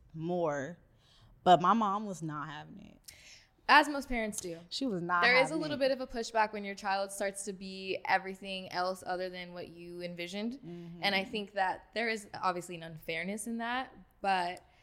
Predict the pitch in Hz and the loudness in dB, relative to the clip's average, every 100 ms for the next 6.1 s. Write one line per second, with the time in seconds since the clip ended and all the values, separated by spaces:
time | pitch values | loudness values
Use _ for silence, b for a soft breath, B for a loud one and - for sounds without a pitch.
0 | b b b _ - 202 202 180 180 175 | b b b _ -6 2 4 4 2 -6
1 | 175 180 180 170 170 170 165 165 170 170 | -8 -12 -8 -8 -6 -4 -4 -4 -2 -2
2 | 165 170 170 170 170 185 165 165 - 170 | -6 -12 -10 -10 -10 -10 -10 -12 -14 -12
3 | 175 180 185 277 247 202 214 196 180 180 | -6 -6 -4 -4 -2 -2 -4 -8 -8 -12
4 | - 185 165 156 165 - 185 190 190 175 | -14 -8 -6 -8 -12 -10 -8 -6 -6 -8
5 | 156 160 143 - _ - - 170 170 - | -10 -14 -14 -16 _ -14 -10 -10 -12 -16
6 | - | -16